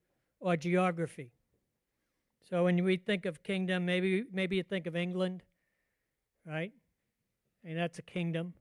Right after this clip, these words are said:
right? Yeah, yeah, the United Kingdom. Yeah, right? So maybe you, you got something like that in your head, that that's what it looks like. You are no closer to the kingdom when in Jerusalem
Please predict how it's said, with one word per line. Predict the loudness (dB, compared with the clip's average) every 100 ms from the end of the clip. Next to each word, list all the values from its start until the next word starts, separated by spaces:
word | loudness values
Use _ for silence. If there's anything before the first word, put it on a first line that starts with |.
| _ -12
right? | -10 -10 -14 -20 _ _ _ _ _ _ _ _ _ _ _ _ _ _ _ _ _ _ _ _ _ _ _
Yeah, | -16 -16 -18 _ _ _
yeah, | -6 -4
the | -4
United | -2 -2 -2 -6
Kingdom. | -10 -10 -14 _ _ _ _
Yeah, | -20 -20 _ _ -8
right? | -8 -8 _ _ _ _ _ _
So | -2
maybe | 0 0 0
you, | 0 -2
you | -2 -2
got | 0
something | -2 0
like | 0 0
that | 0 0 2
in | 2
your | 2 0
head, | -2 -2 -8
that | -10
that's | -8 -8
what | -10
it | -8
looks | -10 -6
like. | -6 -6 _ _ _ _ _ _ _ _ _ _ _ _ _ _ _ _
You | 8 10
are | 12
no | 10 12 10
closer | 8 8 8 8 4 4
to | 4 2
the | 2
kingdom | 2 4 6 6 4 2
when | 2 4
in | 4
Jerusalem | 4 6 6 6 2 0 0